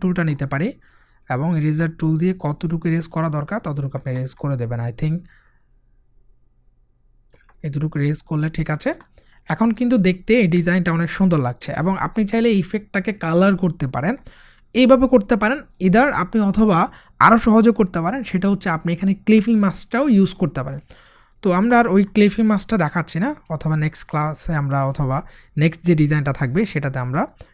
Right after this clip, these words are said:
ক্লিপিং মাস্কটা ইউজ করার ট্রাই করব। আমি এখানে অবজেক্ট থেকে এক্সপ্যান্ড অ্যাপিয়ারেন্স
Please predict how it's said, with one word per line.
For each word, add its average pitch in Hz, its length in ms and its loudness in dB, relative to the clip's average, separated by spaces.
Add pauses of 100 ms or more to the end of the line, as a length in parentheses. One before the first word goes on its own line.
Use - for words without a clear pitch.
(120)
ক্লিপিং 139 360 -4
মাস্কটা 131 280 -6
ইউজ 120 160 -6
করার 127 220 -4
ট্রাই 120 140 -4 (100)
করব। 127 140 -4 (480)
আমি 185 160 0
এখানে 226 160 0 (100)
অবজেক্ট 165 360 -2
থেকে 202 220 -2
এক্সপ্যান্ড 147 320 -6
অ্যাপিয়ারেন্স 139 300 -4